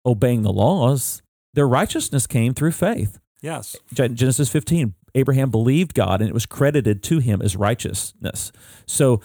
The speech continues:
Speaker 1: the Old Testament saints weren't saved by keeping the law, although they were told to keep the law. But Paul makes it really clear. They were told to keep the law to help them to see they needed a savior.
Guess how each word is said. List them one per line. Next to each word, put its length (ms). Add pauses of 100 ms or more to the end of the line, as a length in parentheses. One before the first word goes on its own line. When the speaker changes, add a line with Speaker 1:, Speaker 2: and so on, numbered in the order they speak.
Speaker 1:
the 220
Old 180
Testament 320
saints 280
weren't 220
saved 400
by 140
keeping 300
the 100
law, 220 (100)
although 300
they 140
were 300 (180)
told 300
to 80
keep 220
the 80
law. 340 (160)
But 140
Paul 180
makes 200
it 80
really 160
clear. 260
They 140
were 80
told 320
to 60
keep 200
the 80
law 220
to 160
help 200
them 140
to 60
see 180
they 140
needed 220
a 40
savior. 640